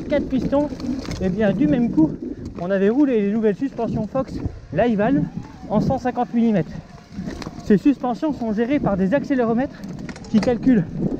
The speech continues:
quasiment instantanément à très très haute vitesse les différents impacts, les analyses pour avoir le meilleur réglage possible en rebond. Du coup, on a un vélo super efficace.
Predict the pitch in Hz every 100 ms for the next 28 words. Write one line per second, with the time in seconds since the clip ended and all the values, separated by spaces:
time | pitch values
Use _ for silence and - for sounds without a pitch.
0 | - - 226 233 240 240 151 - - -
1 | - - - 285 285 254 262 254 233 -
2 | - - - - - - 180 190 - 330
3 | - 269 233 226 220 233 - - - -
4 | - - - - 170 180 277 254 240 214
5 | 214 247 294 - - - - 190 294 294
6 | 269 240 247 294 247 - - - - -
7 | 202 220 233 190 190 240 302 285 247 233
8 | 233 - 233 - 208 147 - - - -
9 | 277 247 202 240 - - - - 151 202
10 | - 277 254 - - - - - - 175
11 | 226 214 220 254 247 - - 277 277 233
12 | 202 214 185 165